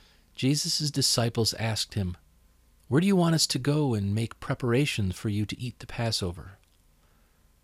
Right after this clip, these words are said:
So he sent two of his disciples, telling them, "Go into the city,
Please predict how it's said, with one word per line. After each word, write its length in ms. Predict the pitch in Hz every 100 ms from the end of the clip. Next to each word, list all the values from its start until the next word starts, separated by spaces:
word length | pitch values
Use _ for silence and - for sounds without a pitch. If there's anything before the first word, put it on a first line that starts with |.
| _ _
So 140 | - 110
he 120 | 113
sent 380 | - 139 139 -
two 180 | - 190
of 100 | 101
his 120 | 95
disciples, 580 | 92 - 87 - 87 -
telling 320 | - 123 113
them, 220 | 107 101 - - - - _ _
"Go 160 | 113 104
into 220 | 123 139
the 80 | 175
city, 520 | - - 156 80 101